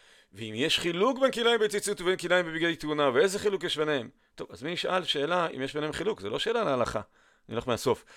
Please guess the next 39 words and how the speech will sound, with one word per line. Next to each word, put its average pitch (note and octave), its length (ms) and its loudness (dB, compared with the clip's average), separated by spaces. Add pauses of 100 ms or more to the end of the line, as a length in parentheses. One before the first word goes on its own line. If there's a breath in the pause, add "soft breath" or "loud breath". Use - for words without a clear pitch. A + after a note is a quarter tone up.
(200 loud breath)
וגם A2 180 -8
קודם, F3+ 300 -2
בגדי A2 220 -6
כהונה, D3+ 440 -2
אין D#3 120 -6
לנו C4 160 -6
עם G#3+ 80 -8
בגדי A2 260 -14
כהונה. G#2+ 240 -18 (460 loud breath)
ואפילו C#4+ 300 0
הראשון, A#3+ 480 4 (260 soft breath)
שכותב - 440 -4
"בלילה C#3+ 400 6
או A#2+ 80 4
לנשים A#2+ 400 -4
או A#2+ 60 -4
בטלית A2+ 320 -6
שאולה", A#2+ 280 -2
זה G2 100 -8
כן B2 160 -8
הלכה D3+ 240 -4
למעשה, F#2+ 400 -8
אבל E2 160 -18 (180)
שאלו - 220 -10
אותך A#2 160 -6
בלילה, A#2+ 520 0
שאלו G#2+ 160 -12
אותך, A2+ 160 -10
אישה B2 260 -4
שאלה F#3 200 -4
אותך, F#3 200 -4 (840 loud breath)
זה - 160 -8
לא C3 140 -2
שו"ת - 420 -8 (160)
שנשמע C3 500 -6 (380 soft breath)
כאילו G#2+ 200 -10
מישהו A2 220 -8
שאל F#2+ 200 -4
אותו. - 180 -16